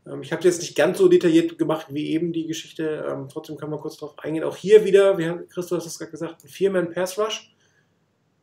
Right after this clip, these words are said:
ja, der, ähm, in diesem Fall aber auch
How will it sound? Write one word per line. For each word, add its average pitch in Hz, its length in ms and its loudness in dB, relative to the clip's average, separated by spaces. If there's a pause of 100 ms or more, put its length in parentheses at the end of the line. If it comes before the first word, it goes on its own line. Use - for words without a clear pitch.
ja, 175 300 -6 (180)
der, 156 680 2
ähm, 156 440 -2 (220)
in 143 100 -12
diesem 170 240 -6
Fall 175 300 2
aber - 260 -2
auch 208 300 4